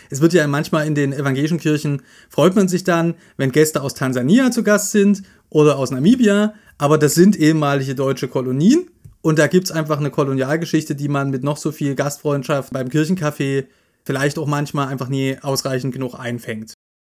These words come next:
Was ist jetzt eigentlich der Sinn und Zweck solcher Erklärungen?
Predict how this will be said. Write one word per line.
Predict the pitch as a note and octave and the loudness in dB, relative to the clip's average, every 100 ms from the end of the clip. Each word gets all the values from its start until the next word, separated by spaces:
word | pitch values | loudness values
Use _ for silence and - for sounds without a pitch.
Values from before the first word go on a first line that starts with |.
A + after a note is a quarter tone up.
| _ _ - | _ _ -20
Was | C#3+ D3+ E3 F#3 | -14 -6 -4 -2
ist | F#3 | 0
jetzt | F3+ E3+ - | 0 0 0
eigentlich | D#3 D#3 D3 D#3 D3+ - - _ _ _ _ _ | -2 -2 -2 -4 -4 -8 -20 _ _ _ _ _
der | D3 C3+ | -2 0
Sinn | D3 A3 | 4 6
und | A3 F#3 | 6 2
Zweck | F#3 D#3 E3+ | 2 0 0
solcher | E3 D3+ D3+ | 0 0 0
Erklärungen? | C#3 - B2+ B2 B2+ B2+ A2+ A2+ | -6 -8 -4 -4 -4 -6 -6 -12